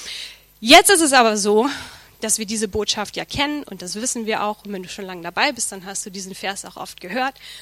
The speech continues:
Und trotzdem gibt es super viele Christen, die so leben, wie dieses Bild von einem Hochseil. Okay? Und zwar, ich weiß nicht, wer schon von euch schon mal Slackline war oder so, das ist nicht so einfach, die Balance zu halten auf diesem Slackline,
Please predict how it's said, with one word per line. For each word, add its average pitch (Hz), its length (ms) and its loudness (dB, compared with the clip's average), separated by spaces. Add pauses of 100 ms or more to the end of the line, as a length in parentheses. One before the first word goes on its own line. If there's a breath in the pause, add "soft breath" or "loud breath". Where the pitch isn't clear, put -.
(160 loud breath)
Und 226 180 -6
trotzdem 302 500 0
gibt 240 180 -6
es 240 120 4
super 339 260 4
viele - 260 -4
Christen, 220 800 -4
die 214 260 -2 (100)
so 330 300 4
leben, 185 580 -2
wie 247 100 0
dieses 277 340 4
Bild 190 320 0
von 226 240 -2
einem 247 300 0
Hochseil. 175 600 -2 (240)
Okay? 269 380 0 (760 loud breath)
Und 247 180 0
zwar, 320 480 4
ich - 100 -4
weiß 330 200 6
nicht, 302 100 2
wer 285 140 4
schon 269 260 -2
von 262 160 -4
euch 262 180 0
schon 254 120 -2
mal - 100 4
Slackline 262 800 0
war 254 240 2
oder 240 180 -2
so, 247 220 0
das 214 200 -2
ist - 140 -4
nicht 285 160 -2
so 339 80 -4
einfach, 226 580 -4
die 240 340 -4
Balance 233 760 0
zu 214 160 -2
halten 196 320 -4
auf 202 160 -6
diesem 226 240 -6
Slackline, 180 640 -8